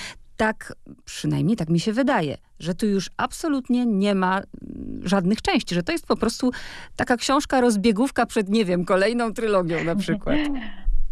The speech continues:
Speaker 2: E, to jest, e, książka zdecydowanie jednotomowa. Jest to thriller, myślę, że można powiedzieć psychologiczny, e, z taką rozbudowaną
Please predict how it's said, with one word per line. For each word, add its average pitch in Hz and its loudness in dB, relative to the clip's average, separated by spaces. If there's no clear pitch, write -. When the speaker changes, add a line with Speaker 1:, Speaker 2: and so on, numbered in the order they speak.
Speaker 2:
E, 202 2
to 226 2
jest, 262 2
e, 208 0
książka 214 -2
zdecydowanie 220 4
jednotomowa. 196 2
Jest 202 0
to 180 -2
thriller, 226 8
myślę, 226 6
że 226 6
można 233 8
powiedzieć 196 -2
psychologiczny, 208 2
e, 190 -2
z - -10
taką 202 2
rozbudowaną 208 6